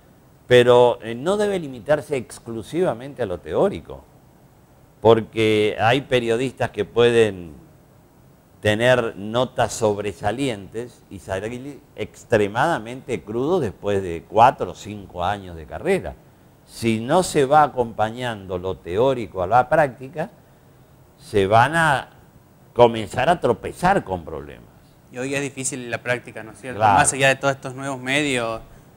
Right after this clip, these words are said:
Speaker 2: es, es complicado entrar en ese mercado que cada vez parece ser más cerrado, además cada vez parece, uno observa que cada vez están saliendo más, ¿no es cierto?
Speaker 1: Seguro, porque si bien es cierto hay muchos medios, hay unos cuantos que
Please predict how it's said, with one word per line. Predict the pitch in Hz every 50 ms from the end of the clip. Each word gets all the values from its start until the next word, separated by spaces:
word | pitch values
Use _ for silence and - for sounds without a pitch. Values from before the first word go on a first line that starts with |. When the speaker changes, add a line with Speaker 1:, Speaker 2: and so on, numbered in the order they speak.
| - - -
Speaker 2:
es, | 123 131 131 131 131 127 123 120 - - - - - - 131
es | 131 -
complicado | - 139 131 123 110 - 131 139 135
entrar | 120 117 123 123
en | 123
ese | 120 - - 127 120 120 117 113 117
mercado | 117 113 117 113 - 123 139 139
que | 139 135
cada | - 127 127 131
vez | 139
parece | 131 139 135 -
ser | - - 151 135 123
más | 131 139 143 -
cerrado, | 135 113 120 135 143 143
además | 139 135 131 139 139 -
cada | 123 123
vez | 131 131
parece, | 139 135 - - 135 123 123 - - - - - -
uno | 143 135 135 135
observa | 127 - 139 147
que | 147 143
cada | - 131 131
vez | 131
están | - 143 139
saliendo | 127 131 127 123 143 156 160 160 139 120 117
más, | 123 127 127 120
¿no | - 117 - -
es | -
cierto? | 139 135 127 - - 120 127 - - - - - - - -
Speaker 1:
Seguro, | - - 139 147 160 151 143 139 113
porque | 120 123 117 98 - 113 117 110 107 104 101 98 98 95 95 92 87 87 85 85 80 - -
si | - - 101
bien | 98 110 123
es | 123 104
cierto | 131 135 123 127
hay | 120 107
muchos | 101 113 127 110 120 127 123
medios, | 127 127 131 120 110 107 107 113 135 147 143 - - - - - _ - - - - - - 65
hay | 78 82 95 101 98 95 98 90 85
unos | 82 87 87 90 90 -
cuantos | - - 95 101 101 113 110 - - 135 131 -
que | - - 101 92 95 110 123 143 165 156 117 95 78 69